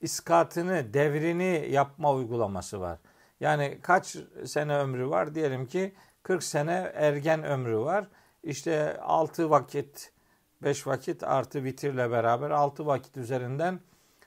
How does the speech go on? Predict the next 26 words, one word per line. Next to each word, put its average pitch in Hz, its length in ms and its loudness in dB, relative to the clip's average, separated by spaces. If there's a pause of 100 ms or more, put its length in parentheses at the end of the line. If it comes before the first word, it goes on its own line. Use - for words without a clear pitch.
işte 135 300 -6
çarpıyorsun, 165 920 2 (320)
bir 170 100 4
rakam 160 400 4
buluyorsun. 135 560 -4
Onun 175 320 -2
üzerinden 147 640 0
her 160 300 2
bir, 139 200 -4 (400)
e, 139 240 -4
namaz 151 360 2
için 175 320 -4
bir 156 140 0
fidye 135 560 0 (1080)
tespit 156 500 -2
edip, 160 360 -2 (500)
e, 143 200 -2
bir 151 220 0
devir 156 260 6
iskat 156 480 0
filan 127 420 -4
diye. 196 300 -2 (420)
Ya 147 180 2
iskat - 640 0 (340)
işte 160 380 -4 (100)
namazın 151 640 -2